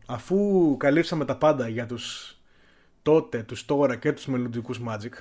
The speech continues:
ήρθε η ώρα να μιλήσουμε γενικά λίγο για τη Λίγκα.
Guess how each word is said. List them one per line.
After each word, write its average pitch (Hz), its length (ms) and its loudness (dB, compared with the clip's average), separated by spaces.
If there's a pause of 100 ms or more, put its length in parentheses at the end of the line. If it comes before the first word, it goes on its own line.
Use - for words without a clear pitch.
(680)
ήρθε 180 260 2
η 180 40 6
ώρα 185 100 8
να 175 80 4
μιλήσουμε 160 360 -2
γενικά 135 360 4
λίγο 127 180 2
για 113 100 -6
τη 107 100 -10
Λίγκα. 95 280 -10